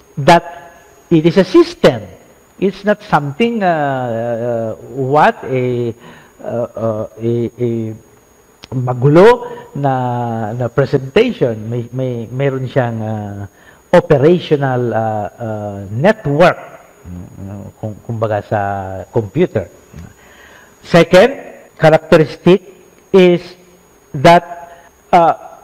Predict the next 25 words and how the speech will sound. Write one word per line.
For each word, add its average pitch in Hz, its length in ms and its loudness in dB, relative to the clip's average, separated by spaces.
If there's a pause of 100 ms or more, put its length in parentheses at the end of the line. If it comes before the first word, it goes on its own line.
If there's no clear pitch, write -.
(140)
yung 208 160 4
sacrifice 226 880 2
is, - 480 -4 (720)
is 220 240 0
not 262 160 2
something, 220 560 0
uh, 185 400 -2 (200)
what, 139 400 2
uh, 120 480 -2 (240)
well, 180 160 4
you 170 160 0
know, 220 80 0
the 185 240 4
Indian 160 640 2
system, 131 720 -2
yung, 190 240 -2 (320)
yung 190 320 2
tao, 175 560 2 (480)
kahit 175 240 4
pare-pareho 165 640 4
yung 160 80 -4
tao, 117 400 2 (1120)
meron 160 560 6
yung 135 400 0
untouchable, 135 800 0